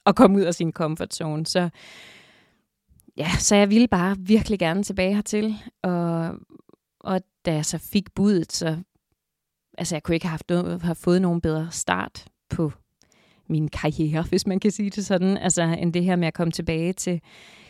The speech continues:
et hus, som jeg var så glad for, og jo kendte rigtig godt, fordi jeg havde gået her i fire år på teaterskolen, og haft min daglige gang her,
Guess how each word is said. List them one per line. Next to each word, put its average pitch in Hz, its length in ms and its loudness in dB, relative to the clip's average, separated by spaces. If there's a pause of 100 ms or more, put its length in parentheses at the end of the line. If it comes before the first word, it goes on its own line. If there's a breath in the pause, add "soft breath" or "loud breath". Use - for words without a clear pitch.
(160 loud breath)
et 180 120 -4
hus, 185 240 0
som - 360 0
jeg 170 80 2
var 165 80 2
så 196 120 -2
glad 190 300 2
for, 202 240 2
og 165 360 2
jo 165 80 0
kendte 202 440 4
rigtig 180 280 0
godt, 165 200 2
fordi 202 120 0
jeg 180 60 2
havde 151 100 0
gået 175 220 4
her 196 60 2
i 165 40 0
fire 185 300 -2
år 180 180 0
på - 140 -6
teaterskolen, 180 760 -4
og - 360 -6
haft 175 280 -6
min 180 100 2
daglige 156 320 2
gang 180 320 -4
her, 175 140 -8